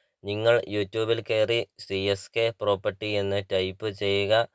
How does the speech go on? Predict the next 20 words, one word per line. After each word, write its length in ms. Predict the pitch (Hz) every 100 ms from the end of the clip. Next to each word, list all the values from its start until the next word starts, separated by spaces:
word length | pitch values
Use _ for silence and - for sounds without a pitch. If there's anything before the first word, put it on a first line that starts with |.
| _ _ _ _
ധാരാളം 640 | 92 95 98 104 113 120 113
വീടുകൾ 300 | 101 101 101
കാണാം. 320 | 90 85 85 - _ _ _ _ _ _ _
നിങ്ങളുടെ 280 | 98 107 110
ബഡ്ജറ്റിനനുസരിച്ചുള്ള 1080 | 104 95 110 101 117 110 101 104 101 107 107
വീടുകളുടെ 480 | 101 101 107 110 110
വീഡിയോ 300 | 101 101 104
കണ്ടു 360 | 98 98 98 107
നോക്കുക. 420 | 107 101 107 101 113 113
വീഡിയോ 360 | 101 98 101 107
കാണുന്ന 400 | - 101 101 101
നമ്പറിൽ 400 | 101 98 101 98 -
കോൺടാക്റ്റ് 580 | 95 95 104 98 107 104
ചെയ്യുക. 380 | - 95 90 85 80 - _ _ _ _ _ _ _ _ _ _ _
അപ്പോൾ 220 | - 117 113
നിങ്ങൾക്ക് 400 | 113 113 113 117
ഒരു 160 | 120 117
നല്ലൊരു 420 | 110 107 117 117
പ്രോപ്പർട്ടി, 520 | 98 110 101 107 98 101 -
സി 160 | -